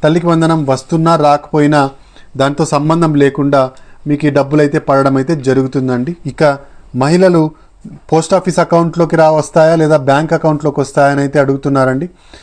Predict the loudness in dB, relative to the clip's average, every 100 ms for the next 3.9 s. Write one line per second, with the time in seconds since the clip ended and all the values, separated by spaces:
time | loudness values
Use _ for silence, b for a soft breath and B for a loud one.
0 | b b -2 0 0 2 0 2 0 0
1 | -2 -4 b b -4 -2 0 0 0 0
2 | 0 0 2 2 0 0 2 4 2 0
3 | -2 0 0 -2 -2 -2 0 -2